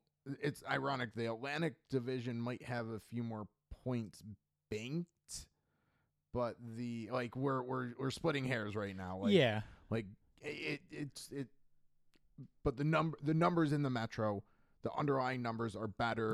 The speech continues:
Speaker 2: Yeah.
Speaker 1: and then the Rangers are <laughs> arguably the weakest of the five, at least from a number standpoint, but they have the mo-, like, the most points banked out of all those five.
Speaker 2: Oh, yeah.
Speaker 1: Like,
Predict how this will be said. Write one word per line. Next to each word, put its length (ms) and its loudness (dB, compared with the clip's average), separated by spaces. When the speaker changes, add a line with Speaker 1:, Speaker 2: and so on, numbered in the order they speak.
Speaker 2:
Yeah. 80 -6
Speaker 1:
and 100 -2
then 360 -4
the 100 2
Rangers 840 -2
are 280 -2
<laughs> 560 -4
arguably 420 0
the 80 -4
weakest 500 -2
of 180 0
the 100 -2
five, 400 -2
at 80 -4
least 200 -6
from 140 0
a 60 0
number 480 0
standpoint, 640 -6
but 200 -4
they 180 -2
have 200 0
the 60 -2
mo-, 180 -4
like, 200 -8
the 80 -4
most 260 -8
points 260 -4
banked 280 -2
out 140 0
of 80 -4
all 140 -4
those 280 -10
five. 140 -2
Speaker 2:
Oh, 80 2
yeah. 100 0
Speaker 1:
Like, 260 -8